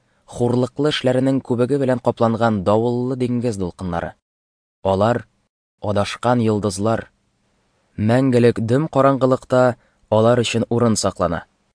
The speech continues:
Ханох, Адәм нәселенең җиденче буыны, алар хакында пигамбәрлек итеп болай дигән: «Менә Раббы барысы өстеннән хөкем итү өчен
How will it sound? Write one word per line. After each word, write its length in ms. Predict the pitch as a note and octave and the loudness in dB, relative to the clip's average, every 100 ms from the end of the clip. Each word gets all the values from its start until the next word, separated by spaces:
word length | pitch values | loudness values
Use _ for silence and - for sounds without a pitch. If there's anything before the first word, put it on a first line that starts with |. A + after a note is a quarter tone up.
| _ _ _ _ - | _ _ _ _ -6
Ханох, 540 | - B2+ D3 D#3+ - _ | 0 2 2 0 -4 _
Адәм 340 | B2 C3 D#3 D3+ | 0 2 2 2
нәселенең 480 | C#3+ C#3 C3+ C#3+ | 0 0 -2 0
җиденче 480 | A#2+ B2+ C#3 C3+ D3+ | 0 0 0 0 -2
буыны, 540 | C#3 C3+ C3+ C#3+ C#3+ C3 _ _ _ | 0 2 2 2 2 -2 _ _ _
алар 360 | B2 C#3 D3+ D3 | -2 2 2 0
хакында 460 | - B2+ C3+ C3 C3 | -2 -2 0 2 0
пигамбәрлек 640 | B2+ B2 B2 B2 B2+ A#2 | 0 0 2 2 0 0
итеп 280 | A#2 C#3+ - | 0 -2 -4
болай 300 | - B2+ C#3+ A#2 | -2 0 2 0
дигән: 240 | F#2+ E2 - _ _ _ _ _ _ _ _ _ - | -2 -4 -8 _ _ _ _ _ _ _ _ _ -6
«Менә 400 | G#2 A2+ B2 B2+ | 0 2 0 -2
Раббы 600 | G#2+ A#2 A2+ G2 C3+ C3+ | -2 0 -2 0 2 2
барысы 560 | G2+ G#2 C3+ D3+ C#3 C#3 | 0 0 2 0 -2 -4
өстеннән 420 | - C3 C3 C3+ | -2 -2 0 0
хөкем 380 | - B2 C#3+ C#3 | -2 -6 -2 -4
итү 180 | B2 B2 | -2 -2
өчен 340 | A2 C3+ C3+ | -2 -2 -2